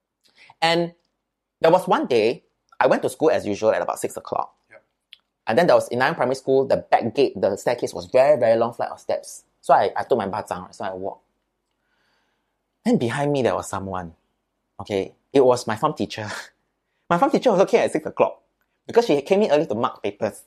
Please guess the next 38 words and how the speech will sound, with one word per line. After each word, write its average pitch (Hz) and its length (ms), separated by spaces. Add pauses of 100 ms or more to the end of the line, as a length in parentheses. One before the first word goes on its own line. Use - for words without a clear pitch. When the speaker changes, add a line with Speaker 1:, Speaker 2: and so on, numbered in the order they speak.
Speaker 1:
That 123 220
day 143 140
only 113 260
exceptional. 101 540
Then 320 80
she 285 160
was 208 160
like, 190 200 (440)
"Eh, 403 260 (720)
Wan 220 140
Chou," 277 340
that's 180 160
my 120 60
Chinese 123 240
name. 127 160
"Wan 208 100
Chou, - 160
why 381 140
are 370 60
you 359 40
doing 320 220
here 311 120
so 311 160
early? 247 460 (440)
You 220 100
know? 392 260 (360)
Huh?" 302 280
So 294 80
I 233 80
said, 226 220 (120)
"I - 140
every 226 240
day 214 160
also 190 240
so 185 140
early, 147 260
why 147 80
not?" 143 300